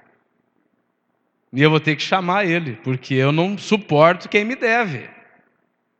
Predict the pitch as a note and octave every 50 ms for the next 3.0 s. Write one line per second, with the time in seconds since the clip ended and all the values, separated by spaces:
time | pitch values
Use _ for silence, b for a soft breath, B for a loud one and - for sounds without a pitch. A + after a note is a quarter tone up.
0 | _ _ _ _ _ _ _ _ _ - B2 D3 F3+ G3+ G3+ C4+ C4+ A#3+ E3+ E3
1 | G3 A3+ A#3 A3+ B3 B3+ C4 B3+ G#3+ F#3+ F#3 F#3+ A3+ C4 C4 A#3+ C4+ F#4+ G#4 E4+
2 | - - F#3 F#3+ - F4 F#4+ F#4+ - A#4 C5 - B3 G#3+ D#3+ A2 F2 D#2+ D#2+ -